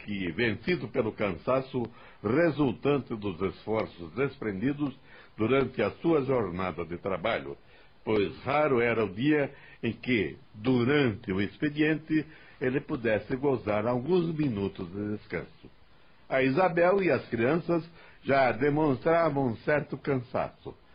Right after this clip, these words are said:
Bocejavam a todo instante, revelando a presença do sono. Rogério solveu os últimos goles de água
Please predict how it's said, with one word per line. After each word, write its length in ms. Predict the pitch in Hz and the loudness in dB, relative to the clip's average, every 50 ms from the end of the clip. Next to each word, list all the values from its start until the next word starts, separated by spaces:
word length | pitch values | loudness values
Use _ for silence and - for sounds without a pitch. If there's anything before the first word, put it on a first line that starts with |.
| - - - - - - | -20 -20 -20 -20 -8 -2
Bocejavam 760 | - 143 151 - - 147 131 110 110 143 156 156 147 147 139 | 0 0 0 2 2 0 0 2 2 2 2 2 2 2 0
a 100 | 127 113 - - - - | 0 -2 -2 -6 -12 -6
todo 280 | - - 196 185 165 170 | 0 0 0 2 0 -2
instante, 640 | 160 139 - - 113 98 78 71 - - - 78 - - - - - - - - | -4 -4 -2 -2 -2 -2 -2 -4 -10 -16 -16 -16 -16 -16 -20 -20 -20 -20 -14 -6
revelando 680 | 95 98 107 98 104 104 92 95 113 123 127 123 117 123 | -4 -2 0 0 0 0 0 2 0 0 0 0 -2 -2
a 40 | 123 | -2
presença 720 | 120 - 127 131 120 104 78 76 87 82 71 - - 90 | -2 -2 -2 -2 -2 -4 -4 -4 -4 -6 -6 -6 -6 -6
do 140 | 87 104 110 | -6 -6 -10
sono. 400 | - - 90 76 73 - - - - - - - - 285 262 269 277 262 247 269 - - - - - - 330 330 320 302 269 254 247 247 247 240 233 220 220 208 202 202 196 190 190 190 214 208 196 185 180 175 160 160 160 - - - - - - - - - - - - - - - - 147 | -8 -8 -8 -8 -8 -12 -18 -20 -20 -20 -20 -20 -20 -18 -16 -16 -14 -14 -16 -16 -18 -20 -20 -20 -20 -20 -16 -10 -6 -6 -6 -6 -6 -8 -8 -10 -12 -12 -12 -14 -14 -14 -14 -14 -12 -12 -12 -12 -12 -12 -14 -14 -14 -14 -14 -14 -14 -14 -14 -14 -14 -14 -14 -14 -14 -16 -16 -16 -16 -10 -4 0
Rogério 840 | 185 208 196 165 156 190 185 196 208 220 214 214 208 180 131 110 98 | 2 4 4 4 6 6 6 6 6 6 6 6 6 6 4 2 0
solveu 760 | - - 147 135 117 95 82 80 - 104 117 131 135 127 120 107 | 0 0 2 2 2 0 -2 -6 -6 -2 2 2 4 4 4 2
os 200 | 107 101 92 117 | 2 0 2 2
últimos 480 | 170 180 180 - 143 120 120 104 80 | 2 2 2 0 -2 0 0 -2 -2
goles 360 | 78 87 90 87 82 87 92 98 | -2 -2 -2 -2 -2 -4 -4 -2
de 100 | 120 123 | 0 2
água 420 | 110 113 120 120 117 123 120 113 | 2 2 2 2 2 0 0 0